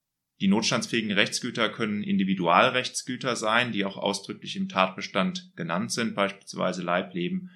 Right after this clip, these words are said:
Freiheit oder auch Eigentum. Ähm, es können aber auch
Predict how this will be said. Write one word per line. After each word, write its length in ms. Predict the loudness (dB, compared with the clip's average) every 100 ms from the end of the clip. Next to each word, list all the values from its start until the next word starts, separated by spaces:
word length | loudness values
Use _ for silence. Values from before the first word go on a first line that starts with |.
| -20 _ _
Freiheit 460 | 4 4 6 4 4
oder 200 | 0 -2
auch 220 | -2 4
Eigentum. 800 | 6 6 2 -4 -4 -2 -2 -4 -12 -20 _ _ _
Ähm, 480 | 2 2 -2 -6 -10
es 160 | -8 0
können 180 | 2 2
aber 200 | 4 4
auch 320 | 2 -2 -14